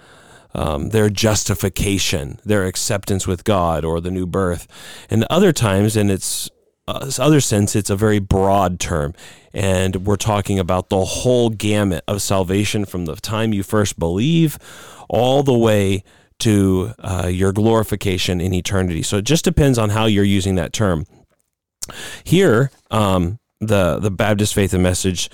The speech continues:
says that salvation in its broadest sense includes regeneration, justification, sanctification,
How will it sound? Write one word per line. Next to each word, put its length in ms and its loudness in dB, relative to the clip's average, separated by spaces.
says 320 0
that 200 0
salvation 460 0
in 120 2
its 140 0
broadest 600 0
sense 280 -4
includes 380 -2
regeneration, 800 0
justification, 840 -4
sanctification, 800 -4